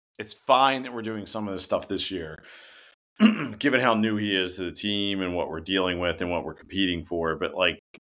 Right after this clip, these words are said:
there, I do think there are times where, like, we need to be able to figure out how just to, like, scratch out a result, like, you know, not for ninety minutes, but, like,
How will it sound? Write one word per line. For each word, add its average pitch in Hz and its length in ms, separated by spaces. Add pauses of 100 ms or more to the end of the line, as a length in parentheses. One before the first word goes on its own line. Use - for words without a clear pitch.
there, 113 240 (580)
I 123 240 (100)
do 127 280
think 110 280
there 98 180
are 90 200
times 85 480
where, 80 260
like, 71 380 (1600)
we 110 180
need 101 180
to 101 40
be 110 220
able 95 140
to 90 60
figure 92 360
out 85 140
how 87 180
just 78 180
to, 92 60
like, 78 220 (880)
scratch - 560
out 82 140
a 78 60
result, 71 520
like, 80 320 (140)
you 98 100
know, 85 120
not 120 360
for 113 160
ninety 98 360
minutes, 95 540 (160)
but, - 180
like, 85 360